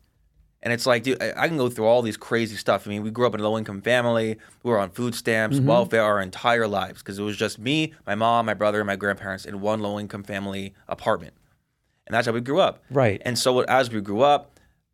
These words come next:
Speaker 1: all of our family told us, and friends and stuff like that, we, they all looked down on us 'cause we didn't, we didn't have a father around. And I looked at all my other family members, and they all had a mom and a dad.
Speaker 2: Right.
Speaker 1: So I'd look at all that stuff, and I was like, "I really, really want that."
Speaker 2: Right.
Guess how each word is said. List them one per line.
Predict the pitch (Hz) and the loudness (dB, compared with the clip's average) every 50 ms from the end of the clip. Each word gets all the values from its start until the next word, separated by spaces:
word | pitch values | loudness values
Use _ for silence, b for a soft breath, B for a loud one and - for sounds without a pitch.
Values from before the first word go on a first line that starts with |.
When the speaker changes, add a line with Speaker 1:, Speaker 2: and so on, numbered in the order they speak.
| - - | 0 2
Speaker 1:
all | 123 143 147 | 4 4 6
of | 131 | 4
our | 120 | 2
family | 110 117 110 110 101 | 2 2 -2 -2 0
told | - 117 107 110 110 | 0 0 2 4 4
us, | 107 107 107 - - - | 4 2 2 -2 -8 -6
and | 107 104 98 90 | -6 -6 -6 -6
friends | - - 120 117 113 104 | -2 0 0 0 0 -2
and | 101 98 | -6 -6
stuff | - 104 | -6 -4
like | 101 101 98 | -4 -2 0
that, | 104 98 | 0 0
we, | 117 | 0
they | 123 143 | 2 4
all | 151 156 | 4 4
looked | 151 147 135 123 | 4 2 4 4
down | 127 127 139 131 | 4 4 4 2
on | 107 | -2
us | - - | -4 -6
'cause | - - 101 | -8 -8 -6
we | 104 | -4
didn't, | 107 113 113 - - | -2 -2 -4 -2 -4
we | 117 | -4
didn't | 123 139 - | -2 0 0
have | 123 123 135 | 2 2 0
a | 127 | 0
father | 120 - 104 98 98 98 | 0 -2 0 0 0 2
around. | 95 101 101 92 92 92 90 - - | 0 0 0 -2 -2 -6 -10 -8 -8
And | 110 104 - | -8 -6 -2
I | - 110 117 | 0 2 2
looked | 120 120 113 107 | 2 2 2 2
at | 107 | 2
all | 110 127 | 4 4
my | 131 | 4
other | 127 135 135 123 | 2 2 2 0
family | 123 139 139 156 151 | 0 -2 -2 0 0
members, | 127 120 113 110 110 101 | -2 -2 -2 -2 -4 -4
and | - 104 | -4 -6
they | 95 | -2
all | 104 120 123 127 | 0 2 2 2
had | 127 123 123 127 | 2 0 0 0
a | 120 | 0
mom | 110 104 113 120 123 | 0 0 0 0 0
and | 127 127 | -2 -6
a | 135 | -6
dad. | 135 151 165 170 139 104 127 | -4 -2 0 2 2 2 2
Speaker 2:
Right. | 120 113 110 101 98 B B B | 4 4 2 2 0 B B B
Speaker 1:
So | - - 127 123 | -2 0 4 4
I'd | 120 127 127 | 4 4 4
look | 135 151 175 165 | 2 0 0 2
at | 143 | 2
all | 127 127 | 2 4
that | 123 117 107 | 4 2 2
stuff, | - - - 143 135 - | 0 0 2 2 2 0
and | 98 101 | -2 -6
I | 107 | -4
was | 107 | -4
like, | 107 101 - - | -4 -6 -6 -4
"I | 104 98 | -2 -2
really, | 107 107 110 110 107 104 98 | -2 0 0 -2 -2 -2 -4
really | 101 101 98 98 | -4 -4 -4 -4
want | 98 101 104 101 98 - | -2 -2 -4 -4 -4 -8
that." | - - - - - | -12 -12 -10 -4 0
Speaker 2:
Right. | 135 123 113 101 - | 2 2 2 2 0